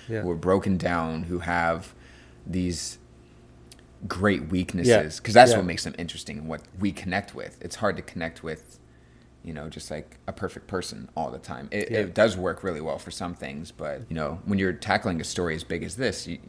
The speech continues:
Speaker 2: you know, you can't have
Speaker 1: Yeah.
Speaker 2: a perfect main character.
Speaker 1: So the two women in the movie, I, I, I, I just came up with, I think it was Sophia Loren
Speaker 2: Hmm.
Speaker 1: who was first cast to play the role of Lara.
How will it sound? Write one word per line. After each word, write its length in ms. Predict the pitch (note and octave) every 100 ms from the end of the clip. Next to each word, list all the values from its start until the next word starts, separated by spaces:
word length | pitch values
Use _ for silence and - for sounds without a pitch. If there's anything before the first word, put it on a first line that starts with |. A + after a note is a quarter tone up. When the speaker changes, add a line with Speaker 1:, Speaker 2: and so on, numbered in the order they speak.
| -
Speaker 2:
you 100 | G#2+
know, 180 | F2 F2 F#2
you 120 | G2
can't 260 | - A2+ F#2
have 100 | G#2
Speaker 1:
Yeah. 100 | A2
Speaker 2:
a 40 |
perfect 320 | - - -
main 160 | - -
character. 460 | - - - - - - - - - - - - - - -
Speaker 1:
So 220 | - C#3
the 80 | C3
two 180 | - F#3+
women 380 | C#3 A2+ C3 A#2+
in 160 | G#2
the 60 | G#2
movie, 340 | G2+ G2 G2 G#2
I, 120 | A2
I, 140 | - A#2 - A2+ A2+ A2 - -
I, 60 | G#2+
I 180 | G#2+ G2+
just 260 | B2 - -
came 120 | G#2
up 200 | A2 -
with, 400 | A2 - - - - -
I 80 | -
think 160 | A2+ B2+
it 60 |
was 140 | B2 G#2
Sophia 420 | - A#2+ - A2
Loren 540 | G#2 G2+ G#2 A2 A2 A2 - -
Speaker 2:
Hmm. 140 | - - - - - A#2+
Speaker 1:
who 140 | A2+
was 180 | G#2+ G2+
first 380 | - A2 G#2 -
cast 600 | A2+ A2 G#2+ - - -
to 120 | -
play 320 | - G#2+ G#2
the 140 | G#2 G#2
role 340 | G#2 G2+ G#2
of 140 | G2+ G2
Lara. 420 | G#2 G2 F#2+